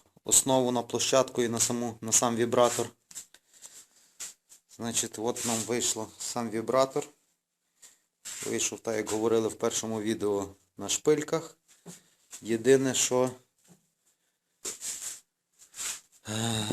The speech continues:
забув, що в нас шпильки йдуть не всередині, тобто і, і, і, і, і треба буде сверлити в цій плиті ще на нижні шпильки якісь дирки. Скоріше всього, це будуть не сквозні, а з різьбою, і буде прямо до тих пластин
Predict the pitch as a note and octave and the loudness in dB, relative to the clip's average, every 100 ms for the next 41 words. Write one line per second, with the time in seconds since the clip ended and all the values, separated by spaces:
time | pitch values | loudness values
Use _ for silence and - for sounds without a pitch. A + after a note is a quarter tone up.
0 | - - - B2 C3+ C#3 C3+ C#3 B2 - | -4 2 4 4 6 6 6 8 8 8
1 | C#3 - C3 B2+ B2+ B2 - C3+ C3+ D#3+ | 6 4 0 0 4 6 8 8 6 4
2 | D#3+ D3 C3+ B2+ - A2+ - A#2 B2 C3 | 2 2 0 -4 -4 -6 -6 -2 2 4
3 | C3 B2 B2 A#2+ A#2+ A#2 F2+ A2+ - A2+ | 4 2 0 -2 -2 -4 -4 -6 -4 -6
4 | E2 G#2+ F#2 A#2 A#2+ - - _ _ _ | -4 -8 -6 -2 -2 -2 -10 _ _ _
5 | _ _ - - A#2+ A2+ G2+ A2+ A2+ - | _ _ -6 0 2 2 0 0 4 6
6 | - G2+ B2 B2 - - A2+ G#2+ G#2 A#2 | 6 2 0 0 -2 0 0 -4 -4 -2
7 | A2+ A2+ - - G#2+ G#2 G#2 G#2+ A2 G#2 | -4 -4 -8 -4 -2 -2 -2 -2 0 0
8 | G2+ G2+ - - - A2 G2 - G2+ _ | -4 -6 -4 -4 -2 -4 -4 -8 -10 _
9 | _ _ - - _ _ _ _ _ - | _ _ -20 -20 _ _ _ _ _ -10
10 | A#2 G2 G#2 G#2 - - A2+ A#2+ - A#2 | -6 -2 -2 -2 -4 -2 0 0 4 4
11 | A2 G#2+ G#2+ A2+ A2 A2+ A2+ - B2+ C3+ | 4 2 -2 -4 -4 0 0 2 0 2
12 | E3 C#3+ A2 A#2+ A2 C3 D3 C3 A#2 G#2 | 2 4 6 6 4 8 8 8 4 0
13 | A2+ G#2+ G#2 A2 G2+ G2 G2+ A2 - G#2+ | -2 -4 -4 -4 -4 -6 -4 -6 -4 -2
14 | - B2+ A2+ | 0 0 -2